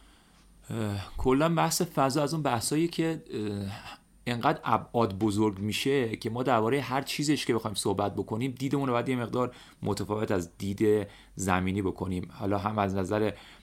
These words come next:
خود وسعت اون سوژه‌ای که داریم صحبت می‌کنیم که کلاً خیلی همه چیز تغییر می‌کنه، هم از لحاظ پژوهشایی که صورت می‌گیره، دستسازه‌هایی که در واقع ساخته می‌شن، انقدر هزینه‌هاشون میره بالا و همیشه، اه، چالش‌های،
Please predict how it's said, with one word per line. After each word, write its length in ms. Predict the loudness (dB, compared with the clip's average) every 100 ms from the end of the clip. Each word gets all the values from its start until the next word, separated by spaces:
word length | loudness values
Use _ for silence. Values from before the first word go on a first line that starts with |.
| -10 -4 -4
خود 320 | 0 2 4
وسعت 420 | 4 4 0 2
اون 360 | 4 4 0 -4
سوژه‌ای 400 | -2 0 2 2
که 60 | 2
داریم 120 | -2
صحبت 380 | 0 0 0 -4
می‌کنیم 340 | -6 -6 -6
که 100 | -6
کلاً 260 | -4 -2 -2
خیلی 240 | -4 -4
همه 200 | -4 -4
چیز 140 | -6
تغییر 300 | -6 -4 -4
می‌کنه، 460 | -6 -6 -4 -6 -6 -14 -20 -16
هم 220 | -4 0 2
از 180 | 2
لحاظ 320 | 2 2 0 0 -2 -6 -16 -20 -20 -8
پژوهشایی 500 | -2 2 2 2 0
که 60 | 0
صورت 280 | 0 -2
می‌گیره، 440 | -2 -2 0 0 0
دستسازه‌هایی 720 | 0 0 0 0 0 0 -2
که 280 | -2 -4 -4 -8 -20 _
در 300 | -8 -4 -2
واقع 120 | -2 -2
ساخته 460 | 2 0 0 -4
می‌شن، 560 | -2 -4 -2 0 0 -2
انقدر 400 | -4 -2 0 -2 -2 -4
هزینه‌هاشون 720 | -2 -2 -2 0 -2 -2 -4
میره 240 | 0 0
بالا 600 | -2 0 2 2 2 2 2
و 80 |
همیشه، 480 | -2 -4 -4 -4 -4 -6 -20 -20 -14 -6
اه، 180 | -4 -4
چالش‌های، 1040 | -2 0 2 2 0 -2 0 0 0